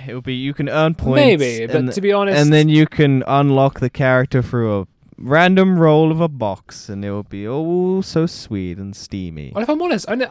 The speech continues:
Speaker 2: I only ever really played fifa for the kick, for the kickoff game mode, which is just, like, me and my dad just playing football on, like, the, the, on the couch every now and then.
Speaker 1: I think I played fifa once in a loft.
Speaker 2: <laughs>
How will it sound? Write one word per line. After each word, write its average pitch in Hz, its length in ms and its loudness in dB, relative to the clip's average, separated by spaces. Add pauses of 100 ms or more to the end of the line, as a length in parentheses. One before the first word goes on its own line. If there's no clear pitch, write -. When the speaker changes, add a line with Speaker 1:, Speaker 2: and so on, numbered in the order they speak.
Speaker 2:
I 247 120 -4
only 320 120 -2
ever 196 140 0
really 170 220 0
played 120 320 -4
fifa 139 340 -6
for 123 140 -8
the 117 80 -6
kick, - 400 -6 (100)
for 147 80 -10
the 131 60 -8
kickoff 196 340 -2
game 107 180 -10
mode, 98 140 -16
which - 120 -20
is 117 60 -20
just, 131 140 -6
like, 120 160 -8
me 127 140 -2
and 123 80 -4
my 120 60 -4
dad 120 260 -4
just - 160 -18
playing 110 400 -10 (360)
football 120 300 -4
on, 110 220 -12 (260)
like, 104 160 -16
the, 117 140 -18 (160)
the, 113 300 -8 (260)
on 127 60 -10
the 123 60 -10
couch 160 320 -6
every 104 140 -14
now 95 100 -14
and - 120 -20
then. - 100 -20 (540)
Speaker 1:
I 110 80 -12
think 120 180 -12
I 123 80 -8
played 110 280 -12
fifa 113 380 -12
once - 760 -14 (180)
in 107 100 -14
a 90 100 -14
loft. - 580 -12 (260)
Speaker 2:
<laughs> 151 120 -6